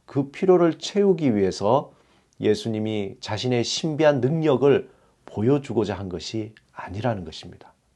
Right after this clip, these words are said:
그 표적의 진정한 의미는 바로 새 창조입니다. 이 새 창조가 예수님으로부터 시작되었다는 것을 알리는 신호가 바로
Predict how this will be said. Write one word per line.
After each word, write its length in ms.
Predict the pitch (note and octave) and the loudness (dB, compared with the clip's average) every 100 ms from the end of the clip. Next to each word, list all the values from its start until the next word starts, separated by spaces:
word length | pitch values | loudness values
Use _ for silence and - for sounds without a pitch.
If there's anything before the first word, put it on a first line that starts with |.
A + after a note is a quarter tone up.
| _ _ _ _ _ _ - | _ _ _ _ _ _ -2
그 200 | D3+ C#3+ | 0 0
표적의 680 | - E3 D#3+ C3 D3 B2 - | 0 2 4 8 8 6 2
진정한 840 | - A#2 A#2+ C3 C3+ C#3+ C#3 - - | -6 -2 0 2 6 6 6 -4 -6
의미는 640 | A#2+ D3+ C3 G2 C#3 F#2+ - _ | -2 0 0 2 0 0 -4 _
바로 500 | - E2 F#2 C#3 C#3 _ _ _ _ _ _ | -16 -6 0 0 0 _ _ _ _ _ _
새 280 | - - - | -12 -10 -8
창조입니다. 720 | - A#2+ A2 F2 E2 E2 - _ _ _ _ _ - | -6 -6 -4 -6 -8 -20 -20 _ _ _ _ _ 0
이 120 | D3+ | 0
새 220 | C#3+ F#3 | 4 2
창조가 720 | - F3 D#3+ A2+ G#2 C3+ F#2 - _ _ _ G2 | 4 2 4 4 8 6 6 -2 _ _ _ 8
예수님으로부터 1500 | A#2 C#3 - F3+ E3 D#3 D#3 D3 - - _ - E3+ G3 - _ _ | 8 8 4 2 4 4 4 4 -2 -20 _ 0 2 2 -6 _ _
시작되었다는 1160 | - - - D3+ D#3+ D#3 - A#2 G#2 G2+ F2+ F#2+ | -12 -6 -4 2 2 0 2 2 2 -4 -4 -6
것을 480 | E2+ - C3+ G#2+ - _ _ - | -10 -4 0 0 -2 _ _ -14
알리는 640 | - F2 F#2 F#2 C3 C#3 _ _ _ | -10 -10 -10 -6 -6 -8 _ _ _
신호가 580 | - - - C#3+ C#3 C3 | -16 -10 -4 -2 0 -2
바로 440 | E2 E2 B2 C#3+ | -6 -4 -4 -4